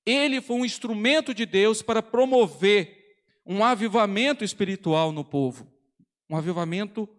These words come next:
diferente de todos os outros. E nós vamos depois ver isso. A nossa vida também, queridos, é cheia de recomeços, em muitos aspectos. Mudança de local, mudança de cidade,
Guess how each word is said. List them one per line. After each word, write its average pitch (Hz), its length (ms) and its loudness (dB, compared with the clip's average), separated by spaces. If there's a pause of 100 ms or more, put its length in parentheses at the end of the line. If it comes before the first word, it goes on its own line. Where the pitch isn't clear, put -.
(280)
diferente 208 600 -4
de 151 100 -8
todos 131 360 -8
os 120 160 -14
outros. - 640 -20
E - 40 -20
nós 160 160 -8
vamos 170 260 -10
depois 143 340 -8
ver 135 140 -8
isso. 117 360 -14 (1120)
A - 80 -12
nossa 214 280 -2
vida 196 260 -4
também, 196 300 -4
queridos, 185 340 -4
é 185 80 -2
cheia 180 300 -4
de 160 80 -6
recomeços, 147 840 -10 (720)
em 214 140 -2
muitos 180 360 -4
aspectos. - 800 -8 (1400)
Mudança 185 500 -2
de 147 120 -12
local, 156 920 -6 (220)
mudança 156 380 -8
de - 120 -16
cidade, 139 680 -10